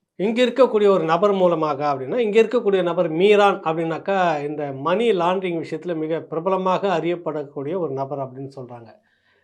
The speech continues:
அப்ப எத்தனை பேர் வருது பாருங்க. இதோட நாலு பேர் சொல்லியிருக்கிறேன். அதுல வந்து கடைசியா வந்து நிக்கிறவரு மீரான். இங்க இருக்கிற இந்த பண பரிவர்த்தனைகள்லாம். அப்ப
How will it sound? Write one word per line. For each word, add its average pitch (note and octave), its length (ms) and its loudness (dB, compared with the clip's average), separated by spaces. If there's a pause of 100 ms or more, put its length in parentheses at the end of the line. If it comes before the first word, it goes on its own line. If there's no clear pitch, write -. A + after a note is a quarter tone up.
(320)
அப்ப F#3 180 -8
எத்தனை G3+ 380 0
பேர் A3 260 6
வருது E3 200 0
பாருங்க. D3 280 -6
இதோட E3 240 -2
நாலு D#3 300 -2
பேர் E3 200 -6
சொல்லியிருக்கிறேன். C#3 560 -10
அதுல E3+ 240 -4
வந்து D#3 220 -6
கடைசியா G#3 500 2
வந்து F3 220 0
நிக்கிறவரு D3+ 460 -6
மீரான். C#3+ 500 -8 (160)
இங்க F#3 200 -4
இருக்கிற F#3 260 -2
இந்த D#3+ 140 -4
பண D#3+ 240 -4
பரிவர்த்தனைகள்லாம். C#3 840 -10
அப்ப C#3+ 180 -12